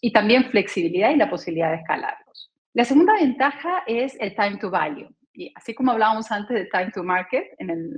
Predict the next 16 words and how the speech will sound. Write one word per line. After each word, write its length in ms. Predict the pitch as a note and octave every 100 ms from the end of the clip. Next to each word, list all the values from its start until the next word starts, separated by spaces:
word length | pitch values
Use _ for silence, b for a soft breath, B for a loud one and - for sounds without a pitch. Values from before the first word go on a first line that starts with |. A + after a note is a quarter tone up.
| -
en 240 | - -
contextos 600 | - F3 G3 F#3+ - G3
de 120 | F3+
nube 380 | E3+ F#3 F#3 F3+
híbridas, 400 | G3+ A3+ C#4+ G#4 G#4+ _ b -
el 160 | G#3+ -
time 240 | D#4+ E4+
to 120 | D4+
value, 300 | B3 G#3 F3+
que 80 | G3
es 100 | -
el 140 | F#3+
tiempo 280 | - A#3+ A#3+
que 100 | A3+
tardamos 480 | G3+ F3 F#3+ A3+ A3
en 180 | F#3